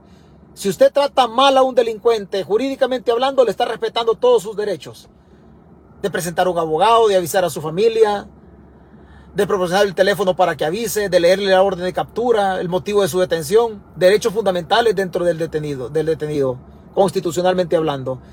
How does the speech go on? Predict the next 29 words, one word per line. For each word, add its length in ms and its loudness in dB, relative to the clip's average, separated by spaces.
Si 140 -8
usted 160 4
lo 100 4
trata 300 -2
mal 240 2
a 60 4
un 80 -2
delincuente, 520 0
no 120 -2
le 100 2
viole 220 2
los 140 0
derechos 340 -2
para 160 -2
que 80 -4
el 80 -2
juez 360 4
y 120 -2
el 60 2
abogado 420 2
no 80 0
encuentren 480 0
por 160 -2
dónde 260 0
fallar 300 -4
en 80 -8
contra 320 -6
del 100 -6
procedimiento. 760 -12